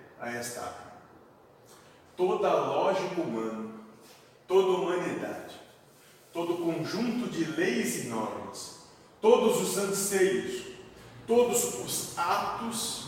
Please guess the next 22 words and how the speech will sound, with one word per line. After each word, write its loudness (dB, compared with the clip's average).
ditos -8
humanos -2
são 4
ilusões 2
e -6
por 4
isso 2
retiram 0
vocês -2
do -4
mundo -4
real, -8
da -8
vida. -12
Tudo -10
que -10
é -4
proposto -6
pelo -10
eu 2
humano -8
tira -10